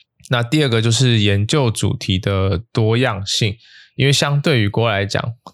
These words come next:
台湾的视光可能第一个可能资源，再来就是因为还算是学术研究里头还算是偏年轻的一个科系，所以在多样性上就会比较少一些，就跟国外相比，可能能做的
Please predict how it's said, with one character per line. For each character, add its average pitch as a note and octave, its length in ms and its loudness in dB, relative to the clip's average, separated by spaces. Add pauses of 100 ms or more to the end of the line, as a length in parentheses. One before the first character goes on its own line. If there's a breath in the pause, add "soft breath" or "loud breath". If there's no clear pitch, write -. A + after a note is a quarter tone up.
台 G2+ 160 0
湾 A2+ 200 0
的 G2 240 0
视 A2 360 0
光 G2+ 240 -2
可 - 200 -6
能 - 220 -4
第 B2+ 120 0
一 - 20 -2
个 A2 100 0
可 F#2+ 160 0
能 F#2+ 160 0
资 B2+ 300 0
源， F#2+ 260 0
再 A2 140 0
来 F#2+ 160 -2
就 G#2+ 160 0
是 G#2 200 0
因 G2+ 80 0
为 G#2+ 80 2
还 G2+ 200 0
算 A2+ 200 0
是 G#2+ 360 0 (360 loud breath)
学 - 160 0
术 C3 220 2
研 G#2 180 2
究 A#2+ 160 0
里 G2 120 0
头 G2+ 120 0
还 F#2+ 120 2
算 G#2+ 180 2
是 G2+ 340 0
偏 A2 300 2
年 G2+ 240 2
轻 A2 300 0
的 G2+ 160 2
一 G#2 80 2
个 F#2 240 0
科 G#2+ 300 0
系， G#2 360 0 (340 loud breath)
所 - 120 -2
以 B2 80 0
在 C#3 200 0
多 B2+ 260 -2
样 C3+ 180 0
性 A#2 220 2
上 A2 240 0
就 A2+ 140 2
会 A2+ 120 2
比 G2 60 -4
较 G#2+ 180 -2
少 - 320 -4
一 G#2 80 0
些， G2 220 0
就 A2 100 2
跟 A2+ 300 0
国 G2 140 0
外 G#2+ 120 2
相 G2+ 300 0
比， - 240 -4 (100)
可 - 200 -2
能 G2 260 -2
能 G2 180 0
做 B2+ 200 0
的 G2 400 -2